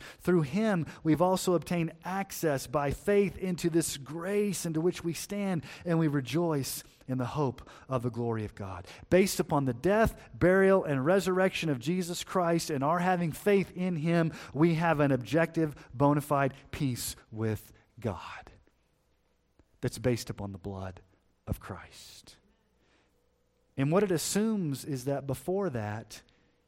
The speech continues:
you were not at peace with God. You were guilty. You were at war. As Dustin even reminded us of his testimony,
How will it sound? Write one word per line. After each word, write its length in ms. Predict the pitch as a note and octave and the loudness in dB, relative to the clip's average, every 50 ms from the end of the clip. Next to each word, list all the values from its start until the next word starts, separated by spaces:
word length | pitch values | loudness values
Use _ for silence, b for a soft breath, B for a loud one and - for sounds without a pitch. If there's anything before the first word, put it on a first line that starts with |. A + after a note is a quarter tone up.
| _ _ _ _ _ _ _ | _ _ _ _ _ _ _
you 160 | C#3 C#3 C#3+ | -8 -6 -4
were 100 | C#3 D3 | -4 -4
not 240 | D3+ E3 F3+ F3 C#3 | -4 -6 -6 -8 -8
at 120 | G#2 - | -8 -10
peace 280 | - - G2+ F2+ - - | -10 -12 -12 -12 -12 -14
with 200 | F#2+ F2+ - - | -14 -16 -16 -18
God. 140 | - - - - - _ _ - - _ _ _ _ _ _ _ _ _ _ _ _ _ _ _ _ _ _ _ _ | -20 -20 -20 -20 -20 _ _ -20 -20 _ _ _ _ _ _ _ _ _ _ _ _ _ _ _ _ _ _ _ _
You 160 | - A#2 A2+ A#2 | -10 -6 -4 -4
were 140 | A#2 B2+ | -4 -4
guilty. 640 | B2+ B2 C3+ C#3 B2 A#2 - - - F#2+ E2 D#2 _ _ _ _ _ _ _ _ _ _ _ _ _ _ _ _ - | -6 -4 -4 -4 -4 -6 -10 -14 -16 -16 -18 -18 _ _ _ _ _ _ _ _ _ _ _ _ _ _ _ _ -12
You 180 | A#2 A2+ A#2+ | -8 -6 -4
were 200 | A#2 A#2+ B2 A#2+ | -4 -4 -4 -6
at 440 | A#2+ A#2 G#2+ G2+ G2+ G2 - - - - _ _ _ _ _ _ - | -8 -10 -10 -10 -12 -14 -18 -20 -20 -20 _ _ _ _ _ _ -10
war. 500 | A2 A2+ A2 G#2 F#2+ E2 D#2 E2 F#2 _ _ _ _ _ _ _ b b b b b | -6 -6 -4 -4 -6 -8 -12 -16 -20 _ _ _ _ _ _ _ b b b b b
As 200 | - A#2+ A2+ A2+ | -8 -8 -6 -4
Dustin 360 | A2+ B2+ B2+ B2+ - - B2+ B2 | -4 -4 -4 -4 -6 -8 -8 -8
even 200 | B2 A#2+ B2+ B2+ | -6 -6 -6 -6
reminded 480 | C3 C3 C3 C3 C#3 D3 C#3+ C3 G#2+ | -6 -6 -6 -6 -6 -6 -6 -8 -8
us 180 | G#2+ G2+ - - | -10 -12 -10 -10
of 120 | G#2+ G#2 | -10 -10
his 120 | A#2+ A2+ - | -10 -14 -10
testimony, 640 | - C3 C3 - - B2 A#2 A2 G#2 G2+ G2 F#2 | -10 -10 -10 -8 -10 -10 -8 -8 -8 -8 -10 -12